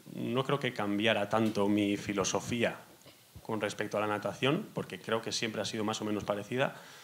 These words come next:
solo que llegué a, a un punto, pues,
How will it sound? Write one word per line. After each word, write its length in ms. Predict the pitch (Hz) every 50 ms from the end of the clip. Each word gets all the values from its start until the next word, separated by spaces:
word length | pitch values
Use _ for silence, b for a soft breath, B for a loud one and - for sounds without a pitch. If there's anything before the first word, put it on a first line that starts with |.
| B B
solo 360 | - - 110 104 107 110 110
que 140 | - 101 95
llegué 380 | 92 92 92 95 98 107 113 -
a, 540 | 151 110 104 98 92 90 90 87 87 87 90 - - - - - - - - - - - - - - - - -
a 100 | 95 90
un 140 | 87 90 90
punto, 320 | 98 95 92 - 110 101
pues, 240 | 98 90 - -